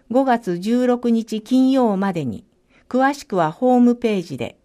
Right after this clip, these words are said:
キューアールコードがあります。問い合わせ、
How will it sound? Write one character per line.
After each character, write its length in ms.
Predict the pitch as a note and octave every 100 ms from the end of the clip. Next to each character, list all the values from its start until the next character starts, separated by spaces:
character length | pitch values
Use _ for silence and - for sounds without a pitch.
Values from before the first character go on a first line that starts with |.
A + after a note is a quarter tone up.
| _ _
キ 120 | A#3
ュ 60 |
ー 80 | A#3
ア 40 | A3
ー 40 |
ル 100 | G#3+
コ 160 | G#3+ F#3+
ー 40 |
ド 100 | D#3
が 120 | D3
あ 60 | A#2+
り 120 | A#2+
ま 140 | B2
す。 220 | C3+ - _ _ _ _ _ _ -
問 220 | B3+ B3+
い 80 | B3
合 100 | A#3+
わ 140 | A#3
せ、 360 | A#3 A3 G#3